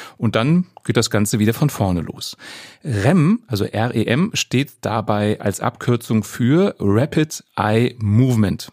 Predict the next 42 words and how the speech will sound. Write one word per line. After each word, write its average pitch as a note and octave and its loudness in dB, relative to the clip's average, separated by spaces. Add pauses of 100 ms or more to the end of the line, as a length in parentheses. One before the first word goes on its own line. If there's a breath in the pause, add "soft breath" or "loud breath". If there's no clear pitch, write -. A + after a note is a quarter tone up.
also F#2+ -4
zu - -12
Deutsch G#2+ 0 (140)
schnelle G#2 0
Augenbewegung. G2 0 (500 loud breath)
Und A2 2
in A#2+ 2
dieser E3+ 2
Phase C#3+ 0
bewegen A#2+ 0
sich B2 -2
nicht D3+ -2
nur B2 -2
unsere A2+ 0
Augen D3 2
unbewusst G#2 -2
hin A2+ 2
und G#2+ -2
her A2+ 0
unter G#2+ -2
den G2+ 0
geschlossenen G#2+ 0
Augenlidern, G#2+ 2
sondern E3+ 2
es C#3 -2
steigt C#3 -2
auch B2+ -2
unser A2 0
Blutdruck G3+ 0 (380 loud breath)
und B2 2
das B2 0
Gehirn B2+ 2
ist - -4
stärker A#2 0
durchblutet A#2 0
als A2 -2
in A#2 2
den A#2 2
anderen A2+ 2
Abschnitten - -2
des - -6
Schlafzykluses. - -8